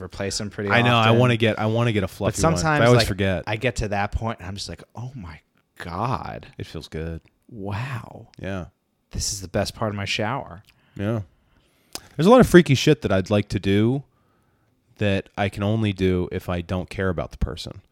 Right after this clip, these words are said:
Speaker 2: And one of those things is getting my butt eaten.
Speaker 1: Oh.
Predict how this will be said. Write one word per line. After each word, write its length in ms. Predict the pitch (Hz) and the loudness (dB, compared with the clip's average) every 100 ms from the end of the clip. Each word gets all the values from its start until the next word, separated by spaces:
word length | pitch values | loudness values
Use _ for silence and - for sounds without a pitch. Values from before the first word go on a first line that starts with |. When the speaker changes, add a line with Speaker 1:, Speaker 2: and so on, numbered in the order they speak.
| _ _ _ - | _ _ _ -8
Speaker 2:
And 160 | 92 | -2
one 160 | 104 120 | 2 2
of 60 | 98 | 2
those 240 | 87 - | 0 -2
things 560 | 90 80 78 85 - - _ _ - | -6 -6 -8 -10 -14 -18 _ _ -14
is 100 | 95 | -8
getting 200 | 95 85 | -6 -6
my 80 | 80 | -6
butt 180 | 95 87 | -4 -6
eaten. 300 | 57 82 - - _ _ _ _ _ _ _ _ _ | -10 -16 -18 -20 _ _ _ _ _ _ _ _ _
Speaker 1:
Oh. 300 | 101 101 | -14 -12